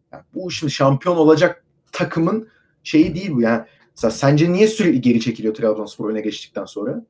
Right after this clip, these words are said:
Ki kadro kalitesi olarak da herkesten öndeyken bu kadar.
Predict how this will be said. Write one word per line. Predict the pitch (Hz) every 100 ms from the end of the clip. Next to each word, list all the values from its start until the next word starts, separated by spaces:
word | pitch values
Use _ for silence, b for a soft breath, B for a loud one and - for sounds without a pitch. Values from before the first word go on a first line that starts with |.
| _
Ki | - 170
kadro | - 139 135 156
kalitesi | 156 143 143 147
olarak | 123 120
da | 147
herkesten | 139 143 117 143
öndeyken | 131 123 123 95 90
bu |
kadar. | 87 82